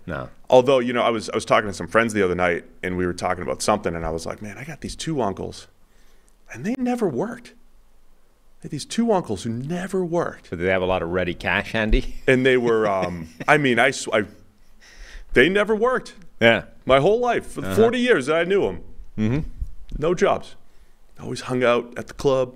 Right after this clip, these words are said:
Speaker 1: Yeah.
Speaker 2: Downsta-, you know, downtown, and
Speaker 1: Nice suits.
Speaker 2: one uncle, I used to go watch the Super Bowl at his game, at his house every year, and he's like, you know, he's,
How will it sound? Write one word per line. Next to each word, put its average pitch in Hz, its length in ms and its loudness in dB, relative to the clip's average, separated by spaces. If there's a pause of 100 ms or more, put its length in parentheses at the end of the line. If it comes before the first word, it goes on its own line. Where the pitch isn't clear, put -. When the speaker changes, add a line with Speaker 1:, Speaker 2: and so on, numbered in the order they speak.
(120)
Speaker 1:
Yeah. 117 400 4
Speaker 2:
Downsta-, 120 460 -2
you 120 80 0
know, 101 140 0
downtown, 123 760 2
and 90 240 -6 (320)
Speaker 1:
Nice 107 220 2
suits. 117 240 2
Speaker 2:
one 135 180 4
uncle, 135 280 2
I 117 60 2
used 120 120 -4
to 120 60 -10
go 127 80 2
watch 117 180 0
the 117 60 -10
Super 123 280 -6
Bowl 117 240 4
at 104 80 0
his 123 180 -2
game, 123 440 0
at 101 240 0
his 123 200 2
house 123 260 0
every 120 200 0
year, 123 280 2
and 113 100 -4
he's 104 160 -6
like, 101 160 -4
you 120 60 -4
know, 104 80 0
he's, 104 140 -6